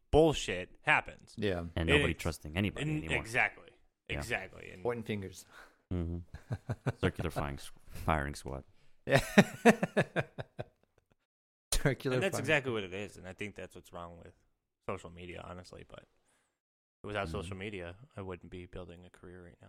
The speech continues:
Speaker 1: So.
Speaker 2: Yeah, but it's, it's a double-edged sword, because one day you could be doing really well, and then someone decides, "I don't like this guy doing so well. He's competition for me." They could do something to screw you over,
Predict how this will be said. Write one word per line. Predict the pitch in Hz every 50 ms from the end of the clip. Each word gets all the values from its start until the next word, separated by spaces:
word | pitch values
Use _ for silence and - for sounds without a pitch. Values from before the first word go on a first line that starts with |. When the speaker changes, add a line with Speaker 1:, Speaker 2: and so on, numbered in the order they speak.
| 104 _ _
Speaker 1:
So. | _ _ _ _ _ _ _ _ _ _ - 101 98
Speaker 2:
Yeah, | 92 90 87 85 85 90 -
but | 120 123 151
it's, | 156 165 160 - -
it's | - 151 -
a | 131
double-edged | 110 143 147 139 135 120 113 110 95
sword, | - - - 101 90 95 98 90
because | 90 95 90 - 98 98 101 92 85 - - - 131
one | 127 117 135 143 147 147
day | 135 135 131 131
you | 127 123 117
could | 120 107
be | 107
doing | 98 110 113 107
really | 107 107 104 104 98
well, | 90 95 95 98 98 95
and | 92 92
then | 92 92 92
someone | - - 110 107 107 104
decides, | 92 - - 104 98 98 98 95 - - -
"I | 147
don't | 160 151 131 120
like | 117 127 139 -
this | 120 107 -
guy | - - 110 101 101 98 95 92 - - - - - -
doing | 120 117 113 104
so | - 113 95
well. | 92 95 117 113 107 98
He's | 95 107 -
competition | - 107 90 - - - 139 131 - 101
for | 82 - 98
me." | 90 92 90 87 - _ _ _ _ _ _ _ _
They | - 101 120 127
could | 104 90
do | 104 127
something | 135 - - - 85
to | 85
screw | - - - - 107 101
you | 98 101 135 196 196 131
over, | 104 98 92 92 95 95 98